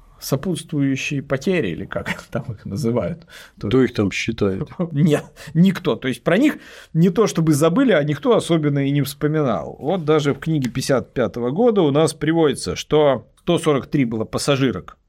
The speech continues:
Speaker 1: первого класса, из них погибло четверо, а, причем три остались по собственной воле на «Титанике». А из ста семидесяти девяти пассажирок третьего класса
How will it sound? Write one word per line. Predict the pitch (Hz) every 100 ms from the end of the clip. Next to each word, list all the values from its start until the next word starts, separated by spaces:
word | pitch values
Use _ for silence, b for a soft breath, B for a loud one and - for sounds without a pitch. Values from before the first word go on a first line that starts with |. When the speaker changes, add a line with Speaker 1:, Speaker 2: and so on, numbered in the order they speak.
| _
Speaker 1:
первого | - 254 214
класса, | - 196 - -
из | 113
них | 190 208
погибло | - 135 131 110 98
четверо, | - 226 240 196 180 - b b b b b b b b
а, | - 98 80
причем | 117 135 143
три | - 160
остались | 180 123 - 143 135 110 - _ -
по | 101
собственной | 143 127 135 127
воле | 110 90 76
на | 82 85
«Титанике». | 110 - 76 67 - - 73 _ _ B B B B _
А | 143 156 165
из | - 139 160 151 160 147 - _
ста | - - _ - 175
семидесяти | 156 - 170 151 139 - -
девяти | 127 143 156 151 156 139
пассажирок | 135 - 147 151 147 - -
третьего | 254 262 156 117
класса | 131 95 -